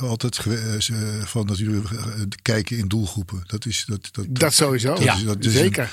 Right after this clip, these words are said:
Speaker 1: dat ligt heel nauw bij elkaar. We proberen altijd mensen te laten zien zoals ze herkenbaar zijn. En dat, eh, dat, eh, Aad het ook het over. Dus over
Speaker 2: Aad schre-, Aad schreef alsof hij zelf de lezer was van zijn eigen
Speaker 1: Ja,
Speaker 2: boeken.
Speaker 1: ja,
Speaker 2: En,
Speaker 1: precies.
Speaker 2: en, eh, en, eh, precies, eh, alleen maar bezig is met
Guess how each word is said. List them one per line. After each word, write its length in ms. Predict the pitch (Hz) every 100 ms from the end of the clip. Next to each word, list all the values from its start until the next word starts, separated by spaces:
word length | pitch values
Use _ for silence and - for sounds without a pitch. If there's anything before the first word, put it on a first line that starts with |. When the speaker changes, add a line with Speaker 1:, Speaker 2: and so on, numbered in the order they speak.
| - -
Speaker 1:
dat 120 | 92
ligt 140 | 110 -
heel 160 | 117
nauw 220 | 113 117 113
bij 120 | 107
elkaar. 420 | 107 131 113 92
We 120 | 92
proberen 280 | 90 95 95
altijd 220 | 101 - -
mensen 300 | 107 - 98
te 60 |
laten 200 | 101 95
zien 220 | 90 101 98
zoals 320 | 101 98 -
ze 240 | 104 98 139 -
herkenbaar 580 | - 123 123 113 101 95
zijn. 400 | 104 107 107 104 _ - - - - -
En 100 | 113
dat, 300 | 101 90 98
eh, 100 | 90
dat, 280 | 92 90 92
eh, 360 | 87 98 120 135
Aad 120 | 92
het 100 | -
ook 100 | 110
het 120 | 110
over. 340 | 120 107 120 123
Dus 180 | 107
over 140 | 117 131
Speaker 2:
Aad 140 | 117
schre-, 320 | 113 151 139
Aad 180 | 147 151
schreef 260 | - 147 127
alsof 220 | 123 135
hij 80 | 127
zelf 220 | 143 127
de 80 | 135
lezer 280 | 135 143 127
was 100 | 120
van 80 | 127
zijn 120 | 135
eigen 160 | 127 -
Speaker 1:
Ja, 60 |
Speaker 2:
boeken. 200 | 175 -
Speaker 1:
ja, 140 | 113 135
Speaker 2:
En, 60 | 131
Speaker 1:
precies. 280 | 143 123 127
Speaker 2:
en, 180 | 127 143
eh, 60 |
en, 140 | 123 123
eh, 60 |
precies, 260 | 113 - 143
eh, 80 | 120 - -
alleen 220 | 135 160
maar 100 | 127
bezig 280 | 143 131 139
is 60 |
met 240 | 131 135